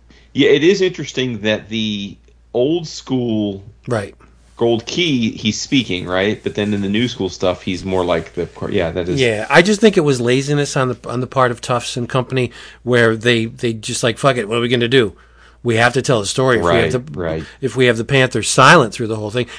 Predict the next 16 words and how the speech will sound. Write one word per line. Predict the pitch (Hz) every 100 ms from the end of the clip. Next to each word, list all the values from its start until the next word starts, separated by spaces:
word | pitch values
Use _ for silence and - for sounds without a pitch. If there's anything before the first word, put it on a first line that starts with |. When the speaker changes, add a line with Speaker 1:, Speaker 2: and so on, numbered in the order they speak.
| -
Speaker 2:
and | 151 151
Speaker 1:
That's | - -
Speaker 2:
it, |
Speaker 1:
fair. | - 185 180
Speaker 2:
it, | 170 170
Speaker 1:
Yeah, | 175 165
Speaker 2:
it's, | -
Speaker 1:
that's | 180
Speaker 2:
it's | -
Speaker 1:
fair. | 160
Speaker 2:
ironic | 156 214 233 147
because | 151 143 127 110
these | 110 135 135 -
came | 139 120 131
out | 147 120 - - -
roughly, | 123 127 - 135 117 110